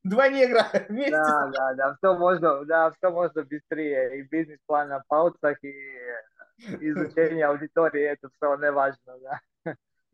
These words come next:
Speaker 1: Точно. Ну, я так понял, давай туда, ты, ты попал в Россию, но не,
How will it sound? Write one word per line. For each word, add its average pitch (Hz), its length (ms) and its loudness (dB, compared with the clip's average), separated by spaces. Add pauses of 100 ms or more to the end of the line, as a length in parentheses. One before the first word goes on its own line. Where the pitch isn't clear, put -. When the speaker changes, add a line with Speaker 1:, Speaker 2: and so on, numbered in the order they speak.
(140)
Speaker 1:
Точно. 165 360 2 (160)
Ну, 226 300 2
я 196 260 4
так 285 200 -2
понял, 285 280 4 (340)
давай 202 280 2
туда, 196 280 2 (100)
ты, 220 220 -6
ты 226 240 -6
попал 202 540 4
в - 20 0
Россию, 233 560 -2
но 202 140 -2
не, 202 200 2